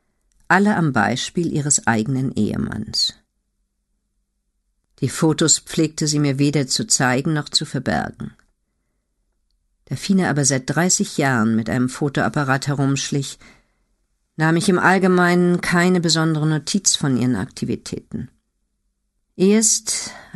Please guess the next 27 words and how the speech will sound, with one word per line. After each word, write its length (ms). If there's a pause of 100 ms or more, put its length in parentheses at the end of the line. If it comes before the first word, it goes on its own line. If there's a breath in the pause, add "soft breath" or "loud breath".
als 180
ich 120
aus 140
einem 200
völlig 460
anderen 460
Grund, 480 (880)
ich 180
suchte 280
ein 120
lustiges 580
Jugendfoto 640
für 160
eine 160
Festschrift, 880 (640)
einen 400
Ordner 500
nach 180
dem 180
anderen 400
zur 200
Hand 300
nahm, 400 (840)
begriff 400
ich 60
das 260
Ausmaß 1040